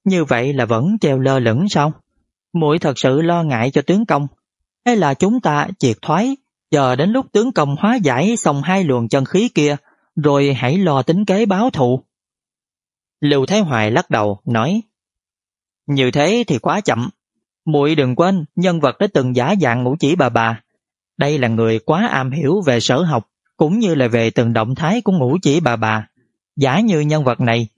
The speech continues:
cũng biết cách luyện đặc dị của công phu Tiềm Long với Xích Long Châu đã chiếm được, nhân vật này mà luyện xong công phu Tiềm Long thì kể như chúng ta vô phương đối phó." "Không phải tướng công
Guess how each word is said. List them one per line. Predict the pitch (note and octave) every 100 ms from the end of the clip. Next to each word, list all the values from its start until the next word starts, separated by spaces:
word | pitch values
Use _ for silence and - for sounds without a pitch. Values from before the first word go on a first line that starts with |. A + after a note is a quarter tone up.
| _
cũng | - D3 F#3+
biết | A3+ A#3+
cách | B3+ -
luyện | C3 A#2 A#2 C3+
đặc | A#2 -
dị | B2 A2+ C3 - -
của | D3+
công | F3+ D#3
phu | D#3+ D3+
Tiềm | - A#2 A2
Long | B2+ D#3+ D3 _ _ -
với | E3 D#3+ F#3+ G#3+
Xích | - -
Long | C3+ C3 B2+
Châu | C#3 C#3
đã | B2
chiếm | - G3+ A#3+
được, | A#2+ A#2 _ _ _ _ _ -
nhân | D3 C#3+
vật | B2 G#2+
này | A#2 A2 A2
mà | A2
luyện | G#2 G#2+ B2
xong | C#3+ C3
công | C3 C3+
phu | C3 D3+ D3+
Tiềm | B2 G#2
Long | G#2+ D3 D3 _ _ _ F3
thì | D#3+
kể | D#3 B2+ E3+ A#3+ C#4+ F4+
như | D3 C3 A#2
chúng | F3+ G#3+
ta | C3 A#2+
vô | D3 D3+ C#3+
phương | D3 C3+
đối | C#3 F3
phó." | E3 G3+ C#4 D#4 _ _ _ _ _ _ _ _ _ _ _ _ _ -
"Không | - G3
phải | E3+ B2+ D#3+ A3+ A#3+
tướng | A3+ B3+
công | G3 E3+